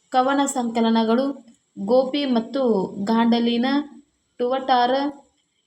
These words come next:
ಇವಳು ನದಿಯಲ್ಲ, ಸುಟ್ಟಾಭಟ್ಟರ ಮಗಳೇ, ಭಾರತ ಬಿಂದು ರಶ್ಮಿ, ಹನಿಗವಿತೆಗಳು, ವಿನೋದ ಕವಿತೆಗಳು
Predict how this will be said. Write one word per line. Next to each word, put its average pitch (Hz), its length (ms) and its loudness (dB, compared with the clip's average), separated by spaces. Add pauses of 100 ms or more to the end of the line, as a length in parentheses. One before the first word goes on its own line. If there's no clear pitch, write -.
(400)
ಇವಳು 262 280 2
ನದಿಯಲ್ಲ, 240 560 2 (1400)
ಸುಟ್ಟಾಭಟ್ಟರ 277 720 -2
ಮಗಳೇ, 240 680 0 (600)
ಭಾರತ 262 560 0 (340)
ಬಿಂದು 247 300 2
ರಶ್ಮಿ, 277 460 2 (920)
ಹನಿಗವಿತೆಗಳು, 247 960 0 (920)
ವಿನೋದ 277 340 0 (120)
ಕವಿತೆಗಳು 240 680 0